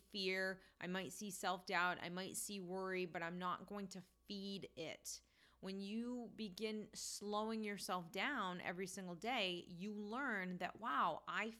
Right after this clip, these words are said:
feed things every day. And you have a choice, and that's called free will. You can either feed hope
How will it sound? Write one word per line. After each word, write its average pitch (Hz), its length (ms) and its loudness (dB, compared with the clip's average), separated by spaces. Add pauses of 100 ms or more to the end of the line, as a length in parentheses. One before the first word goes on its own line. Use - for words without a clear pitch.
(200)
feed 247 380 -2 (100)
things 160 420 -4
every 156 260 -2
day. 135 420 -4 (400)
And 208 140 4
you 233 100 6
have 240 100 4
a 233 40 -2
choice, - 480 0
and 165 80 -6
that's - 160 -2
called 170 300 -2
free 190 140 -2
will. 214 380 -2 (280)
You 220 140 0
can 220 180 0
either 196 240 0 (220)
feed 220 480 0 (320)
hope 208 400 2